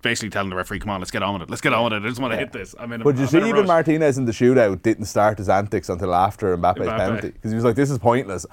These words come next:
Speaker 2: I'm gonna be ready for Coman," as it turned out it was, that was coming up next, you know.
Speaker 1: Uh, last one, number one.
Speaker 2: Yeah.
Speaker 1: Uh, Hampden Park, Ireland women's team qualifying for the World Cup for the first time.
Speaker 2: Yeah.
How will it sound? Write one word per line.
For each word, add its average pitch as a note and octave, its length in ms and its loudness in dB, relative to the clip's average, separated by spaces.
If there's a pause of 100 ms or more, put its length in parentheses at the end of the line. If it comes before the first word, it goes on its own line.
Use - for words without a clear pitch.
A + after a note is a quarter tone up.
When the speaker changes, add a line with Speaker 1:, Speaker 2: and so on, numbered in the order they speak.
(140)
Speaker 2:
I'm A#2+ 180 2
gonna B2 180 4
be A2+ 60 6
ready G#2+ 320 2
for G2+ 400 -2 (140)
Coman," A2+ 420 2
as F#2 140 -2
it F2+ 60 -8
turned G2+ 240 -2
out G2 160 2
it F#2+ 80 -6
was, F#2+ 320 2
that F#2+ 100 -6
was F2+ 140 -10
coming G2 240 -6
up G#2 180 -4
next, - 360 -10
you D2+ 60 -12
know. F#2 120 -10 (720)
Speaker 1:
Uh, A2+ 300 -2 (320)
last A2 320 -2
one, F#2 300 -8
number G2+ 220 -8
one. G2+ 300 -6 (320)
Speaker 2:
Yeah. F#2+ 200 -2 (360)
Speaker 1:
Uh, F2+ 220 -6
Hampden G#2 320 -4
Park, G#2 460 -2 (1000)
Ireland G2+ 260 0
women's G#2 180 0
team G#2+ 140 -2
qualifying A2 360 0
for G#2+ 140 -6
the G#2 100 -6
World G#2+ 240 -2
Cup A2+ 140 -8
for A2 80 -12
the G#2 60 -10
first A2+ 220 -4
time. A#2+ 220 2 (160)
Speaker 2:
Yeah. E2+ 220 -8